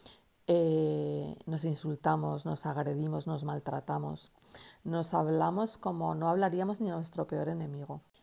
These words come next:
Pero si conseguimos acercarnos, aunque sea un poquito, a esta nueva perspectiva, a esta nueva sensación de que, bueno, de que lo estamos haciendo lo mejor que sabemos y de que estamos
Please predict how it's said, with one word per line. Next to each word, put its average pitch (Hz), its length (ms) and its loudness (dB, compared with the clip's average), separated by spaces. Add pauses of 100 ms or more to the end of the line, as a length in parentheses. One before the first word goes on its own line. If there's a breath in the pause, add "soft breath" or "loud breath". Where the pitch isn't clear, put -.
(160)
Pero 180 260 6
si - 160 -6
conseguimos 160 960 -4
acercarnos, 165 800 -2
aunque 160 320 0
sea 190 300 2
un 208 160 0
poquito, 165 500 -2
a 160 80 2
esta 180 180 -6
nueva 175 240 0
perspectiva, 170 840 -4 (1120 loud breath)
a 170 240 4
esta 165 240 0
nueva 180 220 4
sensación 175 720 -2
de 170 160 -2
que, 156 600 -4 (140)
bueno, 180 380 -4
de 208 140 -4
que 170 100 -2
lo 156 100 0
estamos 175 380 -4
haciendo 190 320 -2
lo 180 100 0
mejor 160 300 -6
que 175 100 -2
sabemos 165 720 -4
y 175 140 4
de 160 120 2
que 156 80 -4
estamos 180 560 -4